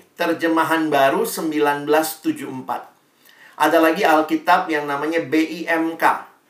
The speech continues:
Bahasa Indonesia Masa Kini. Ada lagi T S I, Terjemahan Sederhana Indonesia.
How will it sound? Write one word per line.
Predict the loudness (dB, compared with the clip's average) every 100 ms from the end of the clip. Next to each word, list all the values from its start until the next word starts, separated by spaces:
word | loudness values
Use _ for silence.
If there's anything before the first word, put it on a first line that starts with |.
| _ _ _
Bahasa | 2 2 4 0 0 0 2
Indonesia | 0 2 0 0 -4 -2 0
Masa | 0 -2 -2 0 0 -2 -12 _ _ _ -4
Kini. | -2 -2 -14 _ _ _ _ _ _
Ada | -6 2 4
lagi | 4 2 -2
T | 0
S | 2 2 0 -6 -8
I, | -8 -10 _ _ -2
Terjemahan | 0 0 -2 0 2 0 0 0 -2
Sederhana | -4 -2 -2 0 -2 0 -4
Indonesia. | -4 -6 -6 -6 -8 -8 -8